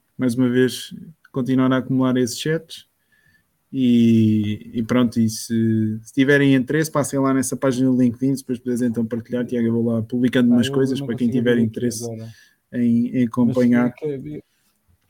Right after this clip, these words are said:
Speaker 1: Podem, podem ir lá vendo as
Speaker 2: eu não
Speaker 1: minhas
Speaker 2: consigo
Speaker 1: coisas.
Speaker 2: abrir aqui agora, mas, eh, mas partilho isso depois, eh, na descrição do vídeo.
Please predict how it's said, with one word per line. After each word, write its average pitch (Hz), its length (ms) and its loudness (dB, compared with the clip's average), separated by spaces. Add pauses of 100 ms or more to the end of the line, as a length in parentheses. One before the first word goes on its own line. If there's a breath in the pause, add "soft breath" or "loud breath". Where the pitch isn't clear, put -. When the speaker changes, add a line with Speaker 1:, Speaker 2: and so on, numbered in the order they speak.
(240)
Speaker 1:
Podem, 120 440 2
podem 123 260 2
ir 123 60 6
lá 123 160 4
vendo 120 240 4
as 117 60 0
Speaker 2:
eu 117 60 -2
não - 20 4
Speaker 1:
minhas 117 140 2
Speaker 2:
consigo 127 200 0
Speaker 1:
coisas. 110 180 -2
Speaker 2:
abrir 139 80 -6
aqui 135 160 -8
agora, 139 400 -6
mas, 139 340 -10
eh, 127 300 -8 (240)
mas 127 160 -8
partilho 120 400 -8
isso 120 140 -8
depois, 117 280 -8 (200)
eh, 113 160 -8
na 120 120 -6
descrição 120 380 -6
do 117 80 -2
vídeo. 110 260 -4